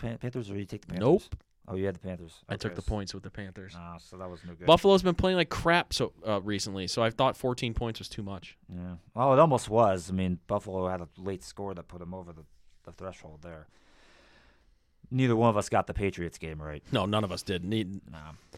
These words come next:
Speaker 1: I
Speaker 2: I
Speaker 1: mean, you were a fool to bet against New England for most of the last two months.
Speaker 2: Right.
Speaker 1: And, you know, their streak just kinda came to an end this time.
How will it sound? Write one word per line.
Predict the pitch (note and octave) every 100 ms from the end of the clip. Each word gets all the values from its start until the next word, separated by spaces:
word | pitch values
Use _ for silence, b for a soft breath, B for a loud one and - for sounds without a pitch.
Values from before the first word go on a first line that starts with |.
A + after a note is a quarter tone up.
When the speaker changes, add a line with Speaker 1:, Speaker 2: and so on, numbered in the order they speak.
| b b b b b _ _
Speaker 1:
I | B2
Speaker 2:
I |
Speaker 1:
mean, | C3+ C3+ C#3
you | E3
were | G#3+ C#3
a |
fool | - D3 C3+
to | A2+
bet | A2
against | G#2 G#2 F#2+ -
New | G#2
England | G2+ F#2+ F2+
for | F#2+
most | F#2+ F#2 -
of |
the | E2+
last | F2+ F2
two | - E2+
months. | E2+ D#2 - -
Speaker 2:
Right. | F2+ D#2 - _
Speaker 1:
And, | - F#2+ F2 E2+ _ _ -
you |
know, | G2+ F2+ E2+ _
their | A2 A2 G2 - _
streak | - A2 F#2+
just | - F2+
kinda | G2+ F2
came | F2+ F2+
to | E2+
an | E2+
end | E2+
this | E2 -
time. | D#2+